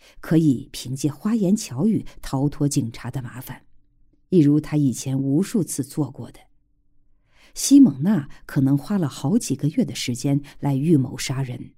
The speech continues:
准备他的辩护理由。伊恩·劳伦斯以前是一名飞行员，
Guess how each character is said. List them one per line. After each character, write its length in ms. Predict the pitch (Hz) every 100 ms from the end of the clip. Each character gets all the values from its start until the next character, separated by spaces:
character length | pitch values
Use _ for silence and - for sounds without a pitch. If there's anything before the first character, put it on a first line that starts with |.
| _ _ -
准 220 | 170 123
备 160 | 120 -
他 180 | - -
的 120 | 135
辩 220 | - 175
护 220 | - -
理 160 | 120 -
由。 240 | - - - _ _ _ _ _ _ _ _ _ _ _ _ _ _ _ _ _ _ -
伊 200 | 254 262
恩· 140 | 254
劳 140 | 233 151
伦 180 | 185 202
斯 380 | - 226 233 262 -
以 160 | 156 135
前 260 | - 120
是 160 | 139 139
一 140 | 151
名 160 | 123 123
飞 180 | - 185
行 200 | 156 151
员， 300 | - -